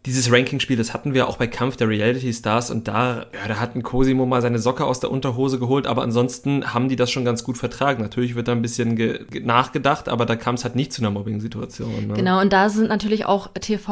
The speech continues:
Speaker 2: T-V-Profis, ne? Also bei Kampf der Reality Stars, das heißt ja nicht umsonst Kampf der Reality Stars, das sind halt schon Leute, die halt ein bisschen mehr Fernseherfahrung haben und die auch alle irgendwie schon mal mehr in der Kritik standen. Und natürlich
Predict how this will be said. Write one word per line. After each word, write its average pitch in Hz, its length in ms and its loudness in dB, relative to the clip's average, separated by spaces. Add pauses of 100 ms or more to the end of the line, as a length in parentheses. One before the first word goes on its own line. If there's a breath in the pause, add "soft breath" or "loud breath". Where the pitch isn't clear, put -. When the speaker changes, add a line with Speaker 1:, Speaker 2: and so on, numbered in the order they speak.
(160)
Speaker 2:
T-V-Profis, 190 880 2
ne? 180 220 0
Also 180 220 0
bei 175 140 -2
Kampf 185 220 -2
der 185 160 0
Reality 196 360 0
Stars, 196 340 0 (120)
das 180 180 -4
heißt 190 240 2
ja 202 60 0
nicht 190 180 0
umsonst 185 500 0
Kampf 190 260 -2
der 180 160 0
Reality 180 320 0
Stars, 185 320 2
das 175 140 -2
sind 175 120 0
halt 180 160 -4
schon 180 160 -2
Leute, 180 260 2
die 180 180 -4
halt 202 160 -2
ein 185 80 2
bisschen 180 280 -2
mehr 196 160 2
Fernseherfahrung 202 960 0
haben 190 340 -2
und 180 320 -4
die 185 120 2
auch 170 100 0
alle 202 280 6
irgendwie 190 300 4
schon 185 220 -2
mal 180 340 4
mehr 180 320 4
in 185 80 2
der 180 80 2
Kritik 202 380 -2
standen. 196 380 0
Und 175 60 2
natürlich 190 500 2